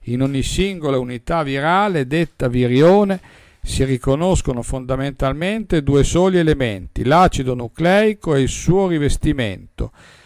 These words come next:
L'acido nucleico può essere D N A o R N A, a singolo o a doppio filamento, lineare o circolare. Il rivestimento proteico è detto capside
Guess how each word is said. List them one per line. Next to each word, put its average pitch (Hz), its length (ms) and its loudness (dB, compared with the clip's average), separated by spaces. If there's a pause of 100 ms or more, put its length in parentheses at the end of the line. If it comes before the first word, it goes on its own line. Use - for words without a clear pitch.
(200)
L'acido 139 540 2
nucleico 165 680 0
può 143 200 2
essere 127 440 2
D 170 360 2
N 123 100 -8
A 156 460 2
o 131 220 2
R 170 460 2
N 156 120 -10
A, 135 380 0
a 113 160 -2
singolo 196 640 0
o 139 100 4
a 123 40 6
doppio 160 440 2
filamento, 143 880 -2 (460)
lineare 180 960 2
o 165 240 6
circolare. 113 1080 0 (480)
Il 123 180 0
rivestimento 139 800 0
proteico 175 720 2
è 135 80 2
detto 170 600 0
capside 107 800 2